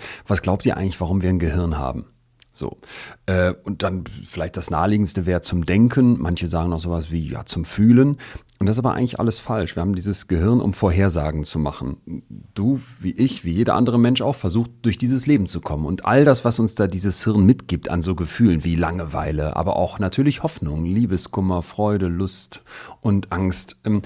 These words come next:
das macht unser Kopf, damit wir durch diese Welt kommen, damit wir wissen, wie wir mit diesen komplexen Strukturen, in denen wir leben, f-,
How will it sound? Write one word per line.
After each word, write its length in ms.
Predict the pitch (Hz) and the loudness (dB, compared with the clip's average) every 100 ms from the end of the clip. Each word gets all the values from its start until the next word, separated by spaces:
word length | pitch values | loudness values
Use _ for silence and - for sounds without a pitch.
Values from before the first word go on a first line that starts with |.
| - - - - | -6 -16 -18 -6
das 140 | 98 | -2
macht 220 | 113 156 | 0 0
unser 220 | 196 147 120 | 0 0 0
Kopf, 240 | - - | -2 0
damit 280 | 120 127 160 | 2 4 4
wir 80 | 156 | 2
durch 160 | 131 | 2
diese 240 | 143 127 120 | 0 0 0
Welt 220 | 180 - | -2 -4
kommen, 220 | 85 85 | -4 -2
damit 200 | 95 120 | -2 0
wir 80 | 101 | 0
wissen, 220 | - 147 | 2 4
wie 80 | 127 | 4
wir 80 | 123 | 4
mit 100 | 110 | 4
diesen 320 | 104 107 104 | 0 0 0
komplexen 460 | 101 92 - - | -2 0 0 0
Strukturen, 380 | 127 117 - 156 | 0 0 2 4
in 40 | 117 | 6
denen 120 | 104 | 4
wir 80 | 92 | 4
leben, 280 | 117 143 135 | 4 4 0
f-, 180 | - | -4